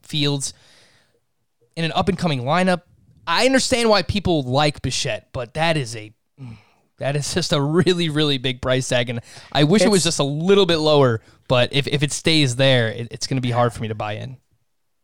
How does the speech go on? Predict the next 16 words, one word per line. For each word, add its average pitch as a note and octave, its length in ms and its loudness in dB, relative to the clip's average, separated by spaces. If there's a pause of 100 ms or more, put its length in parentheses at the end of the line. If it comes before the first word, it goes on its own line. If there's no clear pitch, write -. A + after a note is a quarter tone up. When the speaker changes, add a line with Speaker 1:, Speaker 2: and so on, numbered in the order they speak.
(180)
Speaker 2:
Yeah, F#3 220 2
it's F3+ 160 0
unnecessary, C#3+ 1200 2 (1120)
uh, D#3 160 -8
unnecessary D#3 760 2
aggression, G2+ 720 -8
because, D3 320 -2
I E3+ 80 -4
mean, G#3+ 160 -4
even A#3 160 -4
if G#3 160 -2
you F#3 60 -4
just, E3 520 -4
so D3+ 140 0
he's C3 100 0
played, C#3+ 600 0